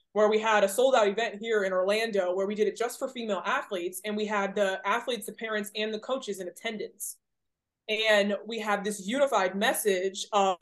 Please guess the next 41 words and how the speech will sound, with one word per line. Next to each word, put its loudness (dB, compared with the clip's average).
you -4
know, -2
who 0
are 6
you -2
beyond -2
the 0
game? -2
What 6
is -2
your -2
vision -8
for -14
your -12
life? -14
And 0
so 8
that 4
event 2
went 2
really 4
well. 0
Um, -2
once 2
we -2
finished 0
the 2
event, 4
we -2
had 0
a 4
recap -4
video, 4
and -4
that -4
video 4
went 0
to -4
some 0
really 4
key -2